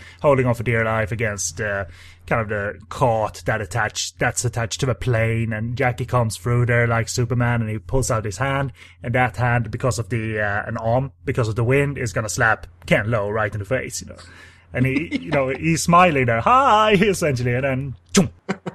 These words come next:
Speaker 1: Me-, me-, memorable stuff like that just makes this, uh, like, for me, like, the movie has no downtime, really. It's so well paced.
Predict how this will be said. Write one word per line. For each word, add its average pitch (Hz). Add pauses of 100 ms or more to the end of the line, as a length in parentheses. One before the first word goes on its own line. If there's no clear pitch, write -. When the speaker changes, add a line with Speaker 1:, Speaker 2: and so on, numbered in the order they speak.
(360)
Speaker 1:
Me-, 175
me-, 165
memorable 160
stuff 117
like 110
that 117
just 110
makes 107
this, - (200)
uh, - (420)
like, 170
for 208
me, 247
like, 202
the 196
movie 190
has 175
no 185
downtime, 175
really. 127
It's 120
so 196
well 196
paced. -